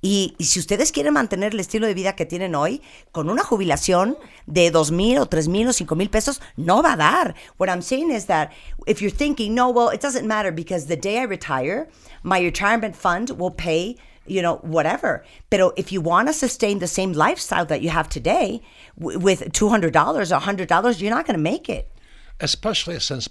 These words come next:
Speaker 2: all governments are printing money. They
Speaker 1: Claro.
Speaker 2: just print, print, print.
Speaker 1: Sí, que, que todos
Speaker 2: So
Speaker 1: los
Speaker 2: they
Speaker 1: gobiernos
Speaker 2: print
Speaker 1: imprimen
Speaker 2: money
Speaker 1: lana, sí.
Speaker 2: and you save money. It's stupid. It's crazy, okay?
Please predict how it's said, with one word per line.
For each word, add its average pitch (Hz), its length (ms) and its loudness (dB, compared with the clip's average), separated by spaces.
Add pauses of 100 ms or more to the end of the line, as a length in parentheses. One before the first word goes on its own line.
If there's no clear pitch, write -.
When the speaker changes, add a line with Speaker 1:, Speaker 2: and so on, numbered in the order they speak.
(120)
Speaker 2:
all 143 220 0
governments 127 460 -2
are 113 60 -6
printing 104 560 -8
money. 117 340 -10 (180)
They 113 100 -12
Speaker 1:
Claro. 113 140 -6
Speaker 2:
just - 120 -14
print, - 340 -10
print, - 320 -12
print. 101 180 -10
Speaker 1:
Sí, 233 280 -14
que, 127 120 -16
que - 160 -20
todos 156 200 -10
Speaker 2:
So 131 80 -6
Speaker 1:
los 151 100 -6
Speaker 2:
they 160 120 0
Speaker 1:
gobiernos 165 140 -8
Speaker 2:
print 170 220 -4
Speaker 1:
imprimen 175 160 -4
Speaker 2:
money - 120 -2
Speaker 1:
lana, 135 340 -6 (200)
sí. 156 160 -16 (380)
Speaker 2:
and 123 140 -8
you 101 60 -10
save 135 400 -8
money. 92 300 -14
It's - 100 -12
stupid. - 500 -12 (840)
It's - 100 -20
crazy, - 400 -14 (360)
okay? - 180 -18